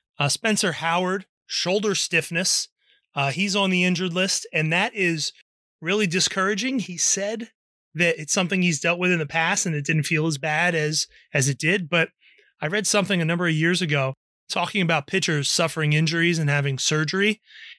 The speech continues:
and that guys that suffer elbow injuries come back to their normal selves, like, ninety-five percent of the time. Shoulder injuries,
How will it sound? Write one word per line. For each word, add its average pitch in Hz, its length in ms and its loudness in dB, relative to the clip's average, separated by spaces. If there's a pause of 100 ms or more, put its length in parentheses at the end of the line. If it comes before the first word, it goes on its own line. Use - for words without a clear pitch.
(120)
and 160 160 2
that 160 160 -2
guys 170 260 0
that 190 120 -6
suffer 196 280 0
elbow 160 340 2
injuries 214 520 0 (640)
come 175 180 -4
back 160 240 2
to - 120 -16
their 165 100 0
normal 160 240 2
selves, 151 360 2
like, 143 140 -2
ninety-five 139 540 0
percent 143 240 0
of 139 60 2
the 131 60 -2
time. 151 380 2 (480)
Shoulder 170 460 0
injuries, 214 560 0